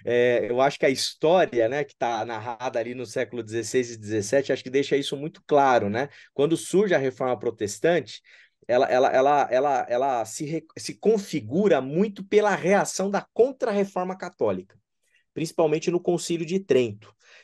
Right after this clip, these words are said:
E quando isso acontece, tanto o catolicismo daquela época como o protestantismo daquela época, eles são reconfigurados, e principalmente o protestantismo,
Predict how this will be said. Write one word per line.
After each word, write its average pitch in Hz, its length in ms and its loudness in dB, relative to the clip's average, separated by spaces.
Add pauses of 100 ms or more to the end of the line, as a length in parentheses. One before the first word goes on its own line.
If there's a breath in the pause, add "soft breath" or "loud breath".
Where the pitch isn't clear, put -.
E 117 80 -10
quando 208 320 4
isso 220 260 2
acontece, 156 880 2
tanto 254 340 2
o 196 40 -14
catolicismo 180 760 -4
daquela 147 440 2
época 127 320 0
como 180 280 -2
o 180 40 -6
protestantismo 156 840 -4
daquela 135 380 0
época, 160 220 -2
eles 156 140 -6
são 165 160 -4
reconfigurados, 160 1120 0 (460 loud breath)
e - 80 -8
principalmente 175 720 -2
o 247 200 6
protestantismo, 202 1080 2